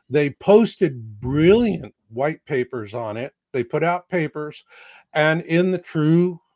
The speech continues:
you know, in the way science should be done, they're, you know, letting the other astronomers out there and go, "Hey, guys, we observed this.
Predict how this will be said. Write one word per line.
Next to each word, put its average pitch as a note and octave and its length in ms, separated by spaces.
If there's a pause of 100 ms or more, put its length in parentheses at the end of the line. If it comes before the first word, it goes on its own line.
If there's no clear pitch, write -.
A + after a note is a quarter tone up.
you D#3 120
know, C#3 260
in C#3+ 140
the C#3+ 80
way D3 180
science D#3 480
should G#3+ 280
be D#3+ 120
done, B2+ 360 (320)
they're, D#3+ 320 (160)
you D3+ 160
know, B2+ 120
letting C#3 540
the C3+ 220
other D3+ 220
astronomers D#3+ 640
out B2 260
there A#2 160
and A2 160
go, A#2+ 220 (200)
"Hey, G3+ 240
guys, D#3+ 460 (320)
we E3+ 240
observed F3 600
this. C#3 520